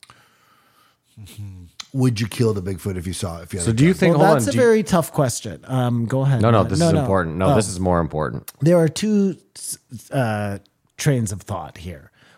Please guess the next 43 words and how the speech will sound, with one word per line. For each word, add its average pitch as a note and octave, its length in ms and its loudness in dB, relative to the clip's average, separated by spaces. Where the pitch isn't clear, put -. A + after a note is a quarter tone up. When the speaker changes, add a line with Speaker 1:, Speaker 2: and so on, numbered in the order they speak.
Speaker 3:
One E3+ 340 2
would D3+ 140 2
be, B2 180 -2
no, A#2+ 220 -2
of G#2+ 140 -8
course G2+ 300 -6
you G#2 80 -6
would F#2 120 -6
never F#2+ 280 -8
shoot F2+ 280 -10
the G2 80 -12
Sasquatch. F#2 600 -8
It's D#2+ 200 -8
so G2+ 240 -8
human. F#2+ 540 -6
It E2+ 100 -12
would F#2 140 -12
be F#2+ 140 -10
like F2+ 320 -12
shooting E2+ 460 -12
a E2 80 -14
human. D#2 600 -14
Speaker 2:
You F#2+ 120 2
wouldn't F2+ 200 2
shoot E2+ 140 -2
a D#2+ 60 0
human? F2 420 -2
Speaker 3:
Um, F#2+ 540 -6
not A2 220 -2
unless G2 360 -4
he A2+ 100 -8
was, F2 260 -10
like, F2 200 -10
attacking F#2 520 -8
me E2 120 -10
to D2 80 -14
kill A#2+ 260 -6
me. E2 260 -8
Speaker 2:
Okay, G2 260 0
so - 180 -6
that's, - 400 -2
Speaker 3:
Oh. - 60 -20
Speaker 2:
yeah. F2 200 -2